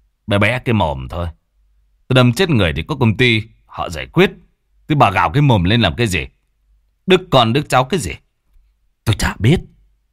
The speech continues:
Ê, chứ giờ mà nghỉ đó, có bà cạp đất mà ăn à? Đức mới trả lộc, con mới trả cháu. Thôi, tôi đi ngủ đây. Đêm còn chạy chuyến, à,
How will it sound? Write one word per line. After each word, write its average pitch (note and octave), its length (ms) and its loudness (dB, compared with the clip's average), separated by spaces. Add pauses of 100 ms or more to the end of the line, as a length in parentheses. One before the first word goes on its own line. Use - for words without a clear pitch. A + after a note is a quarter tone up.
(840)
Ê, B2+ 120 4
chứ C#3 140 2
giờ G2 180 0
mà C2+ 160 -8
nghỉ D2+ 360 -6
đó, F#2+ 100 -10 (500)
có - 100 2
bà F#2+ 160 2
cạp - 180 -8
đất C3+ 180 0
mà D2 120 -6
ăn C2 320 -6
à? - 140 -14 (520)
Đức - 260 0
mới G2+ 180 -2
trả - 140 -12
lộc, C2+ 220 -12 (460)
con C#2 280 0
mới C#2+ 160 -10
trả D2 100 -10
cháu. D2 340 -10 (720)
Thôi, - 220 -6 (540)
tôi D#2 100 -4
đi D#2+ 80 -2
ngủ C#2+ 320 -4
đây. C2+ 100 -12 (680)
Đêm F2 240 0
còn B1+ 200 -8
chạy - 240 -12
chuyến, G#2+ 320 -2
à, F2 140 -2